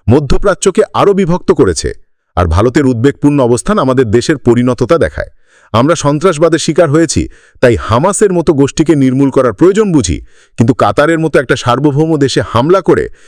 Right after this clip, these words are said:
ইসরায়েল কি নিজেকে আরও বিচ্ছিন্ন করল না? ট্রাম্পের ইউটার্ন দেখে হাসি পায়। যেখানে অর্থ আর ক্ষমতা, সেখানে নীতি বদলে যায়।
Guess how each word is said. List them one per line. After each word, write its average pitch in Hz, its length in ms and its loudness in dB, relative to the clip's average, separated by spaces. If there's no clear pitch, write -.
ইসরায়েল 127 360 2
কি 147 100 -2
নিজেকে 123 360 0
আরও 113 200 0
বিচ্ছিন্ন 117 500 -2
করল 170 240 0
না? - 260 -4
ট্রাম্পের 202 380 0
ইউটার্ন 180 420 0
দেখে 151 200 0
হাসি 104 300 -2
পায়। - 220 -6
যেখানে 135 260 0
অর্থ 123 340 0
আর 131 180 2
ক্ষমতা, 151 500 -2
সেখানে 131 300 0
নীতি 131 260 0
বদলে 143 320 0
যায়। 85 260 -4